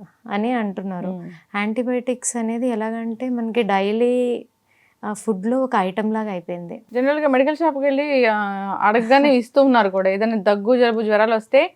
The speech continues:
Speaker 1: ఆహా.
Speaker 2: ఈ కరోనా తర్వాత యాంటీబయాటిక్స్ ఇలా వాడొచ్చు అనేది మాకు చాలా నాలెడ్జ్ అయితే వచ్చేసింది.
Speaker 1: వచ్చేసింది. అంటే, అది
Speaker 2: మ్మ్.
Speaker 1: వాడడం వల్ల దీ-, పలానా దీనికి ఇదే అని
Speaker 2: మ్మ్.
Speaker 1: వాళ్ళకి వాళ్ళే డిసైడ్ అయ్యి వేసేసుకుంటున్నారు
Speaker 2: అవును. కానీ
Speaker 1: నిజంగానే.
Speaker 2: కాంప్లికేషన్స్ అయితే చాలానే ఉన్నాయని చెప్తున్నారు.
Speaker 1: చాలా.
Speaker 2: ముందు ముందు అవి పనిచేయవని కూడా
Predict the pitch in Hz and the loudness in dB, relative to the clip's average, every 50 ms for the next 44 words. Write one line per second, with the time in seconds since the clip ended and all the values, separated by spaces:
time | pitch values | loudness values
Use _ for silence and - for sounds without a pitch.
0 | _ _ 190 196 208 214 220 208 214 220 - - 240 233 233 247 220 220 254 285 | _ _ -12 -8 -8 -6 -6 -8 -8 -8 -4 -2 -2 2 6 6 6 8 8 6
1 | 320 294 302 269 220 226 247 240 - - 175 190 240 277 - - 202 214 220 233 | 6 8 6 6 6 6 4 4 4 2 0 0 0 -2 -2 -2 -2 0 2 2
2 | 269 233 269 269 269 269 269 - 262 240 233 240 233 220 214 226 240 262 - - | 4 6 6 4 4 2 2 2 4 6 6 6 6 6 6 6 6 6 4 2
3 | - 285 269 254 247 240 240 254 311 370 349 254 233 214 202 - - 196 226 208 | 4 4 4 6 4 2 0 0 0 0 0 0 0 -2 -4 -6 -6 -4 0 4
4 | 214 233 262 262 254 226 220 220 220 190 214 214 202 214 202 185 165 - 180 175 | 4 6 6 6 4 4 4 2 2 2 0 0 0 -2 -4 -4 -4 -8 -10 -10
5 | - 165 165 165 165 160 - 240 240 - - 254 220 233 220 220 220 226 233 247 | -10 -12 -10 -10 -10 -6 -6 -6 -4 0 0 0 2 0 0 0 0 0 2 4
6 | 285 277 247 226 220 208 208 - 214 226 240 269 247 277 277 269 269 254 254 277 | 4 4 4 4 2 2 4 4 4 6 6 6 6 6 4 6 4 4 6 4
7 | 285 214 233 240 240 226 214 - 226 220 233 233 233 240 240 220 233 233 233 226 | 4 4 2 2 0 0 2 2 4 6 6 6 6 4 2 2 2 2 2 2
8 | 247 233 214 254 277 269 277 254 302 320 285 269 233 196 190 - - - - 214 | 0 4 8 10 10 10 8 6 4 4 4 4 4 2 0 -6 -8 -8 -4 -2
9 | 233 220 202 202 190 165 - 226 233 - 240 226 240 269 285 226 247 233 - - | -2 0 0 -2 -2 0 2 2 4 6 6 8 8 8 8 6 4 2 4 4
10 | 285 294 294 302 294 262 240 233 247 294 294 285 - - 269 247 226 220 202 202 | 4 4 4 4 4 6 4 4 4 2 0 -2 -2 -2 -2 -2 -2 0 0 0
11 | 190 180 196 196 196 - 240 220 214 226 214 196 208 214 220 220 240 240 269 269 | 0 0 0 -2 -2 0 2 2 4 4 4 4 4 4 4 2 2 2 2 2
12 | 277 285 262 240 262 220 247 247 240 233 202 196 208 226 233 240 233 220 214 214 | 2 0 0 0 0 0 0 0 0 0 0 2 2 0 0 0 -2 -2 -2 -2
13 | 208 202 202 202 196 190 - 208 202 208 208 214 220 214 202 208 214 220 233 233 | -2 -4 -4 -4 -4 -6 -4 -4 -2 -2 -2 -2 -2 -2 -2 -2 -2 -2 -2 0
14 | 226 214 196 196 196 - 185 190 214 220 240 247 240 220 214 208 202 196 208 233 | 0 0 0 0 0 0 0 0 2 2 2 2 2 0 -2 -2 -2 -4 -2 -2
15 | 247 233 202 | -2 -2 -4